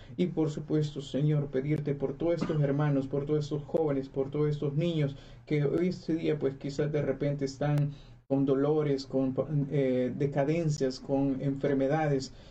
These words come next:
eh, ya sea por la enfermedad que sea, que seas tú, Señor, y que les sanes esa, esa, ese dolor, esa, esa enfermedad, Señor. Te pedimos que seas tú el que estés con nosotros en todo momento, Señor Jesucristo.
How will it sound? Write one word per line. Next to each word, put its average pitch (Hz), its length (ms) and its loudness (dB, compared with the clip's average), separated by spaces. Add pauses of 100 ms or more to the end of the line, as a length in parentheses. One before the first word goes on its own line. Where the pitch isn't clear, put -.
(140)
eh, 147 160 2
ya 156 160 2
sea 156 380 0
por 147 200 0
la 143 160 2
enfermedad 151 640 2
que 139 140 -2
sea, 160 480 0 (360)
que 151 100 -2
seas 156 380 0
tú, 160 140 -6
Señor, 143 440 0
y 135 40 -2
que 135 160 0
les 131 240 2
sanes 165 720 0
esa, 143 320 0
esa, 143 320 0
ese 147 300 0
dolor, 147 500 2 (300)
esa, 143 320 2
esa 139 640 2
enfermedad, 135 600 2
Señor. 123 420 -2 (560)
Te 151 120 2
pedimos 190 500 2
que 160 120 0
seas 180 340 0
tú 131 240 0 (100)
el 123 160 -2
que 135 60 0
estés 147 320 0
con 147 160 2
nosotros 143 560 0
en 135 160 0
todo 160 200 0
momento, 143 440 2
Señor 135 320 0
Jesucristo. 160 580 -2